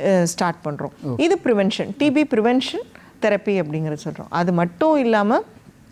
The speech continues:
Speaker 2: காசநோய்
Speaker 1: இந்த நோய்,
Speaker 2: உள்ளவர்களுக்கு.
Speaker 1: ஆ, உள்ளவர்கள் வந்து ஆறு மாத காலங்கள் தொடர்ற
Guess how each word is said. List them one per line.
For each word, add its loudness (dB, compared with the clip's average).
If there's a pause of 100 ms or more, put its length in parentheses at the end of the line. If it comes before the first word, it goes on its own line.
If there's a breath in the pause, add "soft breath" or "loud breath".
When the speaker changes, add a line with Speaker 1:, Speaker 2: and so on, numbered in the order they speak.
(260)
Speaker 2:
காசநோய் 0
Speaker 1:
இந்த 4
நோய், 2
Speaker 2:
உள்ளவர்களுக்கு. -6
Speaker 1:
ஆ, 0
உள்ளவர்கள் 2
வந்து 0
ஆறு 4
மாத 2
காலங்கள் -2
தொடர்ற 0